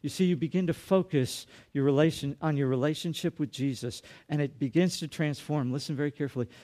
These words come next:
it begins to transform all your other relationships. In other words, now when you see someone who's poor,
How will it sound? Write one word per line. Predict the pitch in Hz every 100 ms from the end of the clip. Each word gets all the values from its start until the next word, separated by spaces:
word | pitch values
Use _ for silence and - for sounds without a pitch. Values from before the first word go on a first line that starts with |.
| -
it | 131
begins | 120 143 156 -
to |
transform | - 151 147 - 127 123 -
all | 127 131
your | 127 139
other | 120 110 117
relationships. | 113 117 123 - 104 95 90 - - - -
In | 131
other | 156 156
words, | 127 -
now | 135 135
when | 151 151
you |
see | 135 - 151
someone | - 143 139
who's | 127 120
poor, | - 151 123